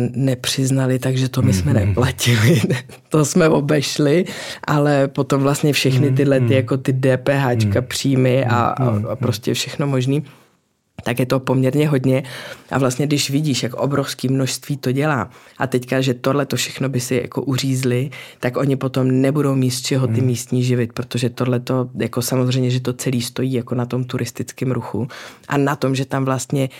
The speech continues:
Speaker 1: jede tenhle ten druhotný biznis kolem toho. To nejsou jenom hotely a lidi, kteří jsou zaměstnaní v hoteli, ale právě ty, kteří tam jako vlastní ty nemovitosti, tak dávají mraky práce
Speaker 2: Vydělat
Speaker 1: těm
Speaker 2: těm místním, jako.
Speaker 1: těm lidem, kteří tam žijou.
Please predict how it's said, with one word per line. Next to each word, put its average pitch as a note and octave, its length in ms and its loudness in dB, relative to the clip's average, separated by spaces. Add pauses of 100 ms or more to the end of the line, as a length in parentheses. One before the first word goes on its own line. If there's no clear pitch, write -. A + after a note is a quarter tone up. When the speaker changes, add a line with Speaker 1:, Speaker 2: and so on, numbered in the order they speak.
(140)
Speaker 1:
jede C3+ 340 2
tenhle C3+ 320 0
ten C3+ 300 0
druhotný C#3 640 0
biznis C3+ 500 0
kolem C#3+ 320 0
toho. C3 280 0
To B2 140 -2
nejsou C#3 340 0
jenom F3+ 240 2
hotely B2+ 440 -2
a A#2 100 -4
lidi, C3 240 0
kteří C3+ 220 -4
jsou D3 140 -4
zaměstnaní C3+ 580 -2
v C3+ 40 -4
hoteli, C3 340 -4 (480)
ale C3 160 2
právě D3 380 2
ty, C#3 200 0
kteří D#3+ 300 -2
tam D#3 200 0
jako D3+ 200 -2
vlastní C3 500 -2
ty B2+ 140 -2
nemovitosti, B2+ 840 -2 (300)
tak C3+ 200 -2
dávají D3+ 640 0 (120)
mraky C#3+ 480 0
práce B2+ 760 -2
Speaker 2:
Vydělat B2 360 2
Speaker 1:
těm C#3+ 100 0
Speaker 2:
těm A#2+ 220 -2
místním, G#2+ 420 -2
jako. F#2+ 320 -6
Speaker 1:
těm C#3+ 140 2
lidem, C#3+ 280 2
kteří D3 220 -2
tam D3+ 200 0
žijou. C#3+ 280 2